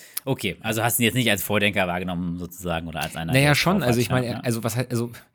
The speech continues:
Speaker 2: ich sagte ja, er war laut. Also d-, d-, d-, den Satz, äh, die, die Telekom wird bis zweitausendfünfzehn haben wir dreißig Prozent Frauen in Top-Führungsfunktionen. Äh, das war ein Satz, den er sagte. Er wollte der Politik zuvorkommen, weil er der Meinung war, die Politik ist zu langsam, das kriegt die Telekom schneller hin.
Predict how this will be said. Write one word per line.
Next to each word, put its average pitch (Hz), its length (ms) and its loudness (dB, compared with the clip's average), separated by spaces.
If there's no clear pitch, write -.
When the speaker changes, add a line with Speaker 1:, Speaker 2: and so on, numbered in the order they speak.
Speaker 2:
ich - 240 -6
sagte 135 240 0
ja, 123 120 4
er 110 100 -4
war 113 120 2
laut. 107 480 0
Also 101 240 -2
d-, 101 340 -10
d-, 104 180 -8
d-, 104 140 -2
den 104 200 -2
Satz, 110 380 -2
äh, 110 340 -4
die, 104 240 -10
die 117 160 -16
Telekom 120 680 0
wird 110 240 -6
bis - 180 -2
zweitausendfünfzehn 110 1040 -2
haben 104 140 -4
wir 104 80 -4
dreißig 98 420 -6
Prozent 98 480 -6
Frauen 107 380 -4
in 98 120 -6
Top-Führungsfunktionen. 127 1400 -2
Äh, 104 440 -4
das - 200 -6
war 107 100 -2
ein 107 120 -2
Satz, 113 240 -2
den 110 120 -2
er 110 180 0
sagte. 87 320 -2
Er 87 100 -4
wollte 98 200 -2
der 101 80 2
Politik 104 360 -2
zuvorkommen, 104 540 -4
weil 104 80 -2
er 92 60 -2
der 95 100 -4
Meinung 95 320 -4
war, 98 80 -2
die 92 80 -4
Politik 98 320 -6
ist - 100 -6
zu - 80 -8
langsam, 95 300 -6
das 101 100 -8
kriegt 110 120 -4
die 104 40 -8
Telekom 107 320 -6
schneller 95 300 -2
hin. 76 160 -10